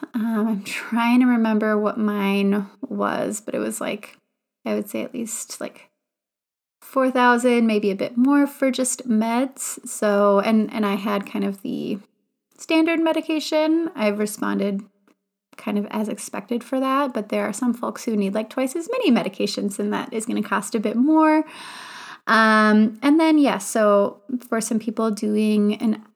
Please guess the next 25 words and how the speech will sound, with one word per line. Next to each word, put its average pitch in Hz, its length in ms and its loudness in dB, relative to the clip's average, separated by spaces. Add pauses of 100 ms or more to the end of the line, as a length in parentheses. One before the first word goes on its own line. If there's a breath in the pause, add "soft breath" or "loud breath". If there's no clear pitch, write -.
(120)
I 196 160 0
V 196 140 0
F 196 140 -4
cycle, 311 720 2 (880)
if - 160 -14
you're 208 120 -2
lucky, 208 440 -2
the 277 120 -2
first 247 280 -4
cycle 240 320 -4
works. 233 440 -8
That's, - 440 -6 (340 loud breath)
that 226 180 0
was 247 280 0
what 226 180 0
my 208 140 -2
experience 196 460 -4
was, 202 200 -4
and 196 80 -2
I 196 80 -4
feel - 220 -8
so 196 440 -2
incredibly 196 520 -4
grateful. 226 760 2 (520 loud breath)
Um, 196 640 0